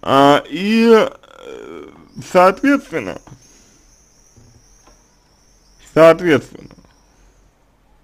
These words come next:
а, нужно посмотреть, посмотреть на то, а,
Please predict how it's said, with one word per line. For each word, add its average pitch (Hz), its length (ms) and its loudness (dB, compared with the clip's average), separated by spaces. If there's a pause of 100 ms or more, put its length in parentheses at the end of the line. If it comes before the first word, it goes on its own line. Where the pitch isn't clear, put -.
(2500)
а, 156 500 8
нужно 202 580 2 (160)
посмотреть, 208 640 -2
посмотреть 185 640 -4 (1900)
на 165 280 2
то, 220 460 0 (3500)
а, 143 420 4